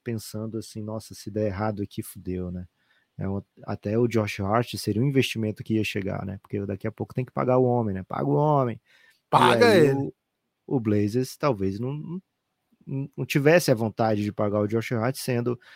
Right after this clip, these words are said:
Speaker 1: que ele é um, um três no máximo, tá? Não dá pra ele ser um quatro, né? Pela altura que tem, pelo estilo de jogo, não dá pra ele ser um quatro. De um e de dois, o Blazers já tem, né?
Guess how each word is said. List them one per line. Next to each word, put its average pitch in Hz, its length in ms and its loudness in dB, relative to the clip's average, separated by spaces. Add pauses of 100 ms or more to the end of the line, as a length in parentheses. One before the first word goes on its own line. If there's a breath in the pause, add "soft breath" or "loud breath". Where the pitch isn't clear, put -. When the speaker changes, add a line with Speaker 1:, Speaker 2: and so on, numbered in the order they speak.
(380 loud breath)
Speaker 1:
que - 80 0
ele 117 120 4
é 117 60 6
um, 117 220 -2 (800)
um 180 180 -6 (200)
três 175 460 8
no 139 100 2
máximo, 123 420 -2
tá? 123 320 -6 (240)
Não 117 220 -8
dá 123 140 0
pra 123 120 -4
ele 113 120 -4
ser - 160 -8
um 110 100 -4
quatro, 104 580 -2 (220)
né? 104 180 -10 (120)
Pela 101 160 -4
altura 107 340 -4
que - 80 -18
tem, 113 400 -6 (540 soft breath)
pelo 101 180 -2
estilo 107 300 0
de 104 100 -4
jogo, 107 260 0
não 113 120 -2
dá 117 120 0
pra 139 100 -2
ele 113 100 -4
ser - 100 -8
um 107 100 -6
quatro. 90 460 -8 (100)
De 113 200 -6
um 151 100 0
e 151 60 -2
de 131 100 0
dois, 127 540 0 (160)
o 113 80 -12
Blazers 147 320 -2
já 156 100 -2
tem, 151 240 -4
né? 113 160 -8